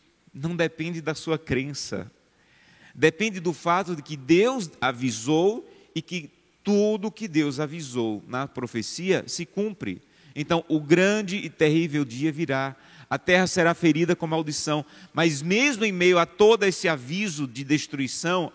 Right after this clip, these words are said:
a graça. Porque Deus diz assim: "Mas antes que venha esse dia, eu vou levantar o profeta Elias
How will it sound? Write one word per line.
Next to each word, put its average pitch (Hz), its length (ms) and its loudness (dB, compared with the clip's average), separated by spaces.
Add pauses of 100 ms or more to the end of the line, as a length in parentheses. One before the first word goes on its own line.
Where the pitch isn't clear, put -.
a 127 80 -6
graça. 117 680 -4 (720)
Porque 143 280 0
Deus 156 160 2
diz 139 100 -6
assim: 143 320 -2
"Mas 120 400 -2
antes 196 420 0
que 175 160 -8
venha 127 280 -6
esse - 200 -10
dia, 120 560 -2 (640)
eu 139 120 2
vou 139 160 -2
levantar 135 560 -2
o 139 60 -8
profeta 127 460 -6
Elias 113 840 -4